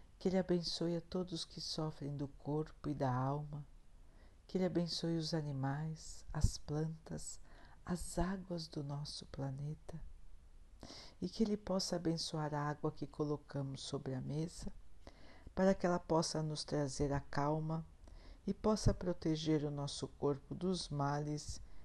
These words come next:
e das doenças. Vamos ter mais uma noite de paz, de tranquilidade. Vamos conversar com o nosso anjo guardião.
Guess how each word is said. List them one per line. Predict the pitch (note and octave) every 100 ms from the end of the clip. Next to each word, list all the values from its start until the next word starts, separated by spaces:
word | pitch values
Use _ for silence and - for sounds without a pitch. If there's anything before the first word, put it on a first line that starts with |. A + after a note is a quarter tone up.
| - - -
e | G3
das | - D3 C3+
doenças. | - C#3 C3+ C3 B2+ - C#3+ - - - - - - - - - - - - - - - -
Vamos | G3 F#3 -
ter | - D#3+ D#3
mais | D#3+ F#3 F#3 E3
uma | E3 D#3+
noite | D3 D3 D3+ -
de | - D#3 F3+ -
paz, | D3+ C#3+ D3+ D3+ - - - - - - - - -
de | C#3 C#3+
tranquilidade. | - D3+ D#3+ D#3+ D#3+ C#3 C3+ - B2 C#3+ C#3 C3 - - - - - - - - - - - - - -
Vamos | G#3+ G#3+
conversar | - F3+ E3 E3 - - D3+ D3
com | - C#3+
o |
nosso | C#3+ C#3+ D3 - C#3
anjo | D3+ E3+ D#3 C#3+
guardião. | C#3+ C#3+ C3 C3 C3 C#3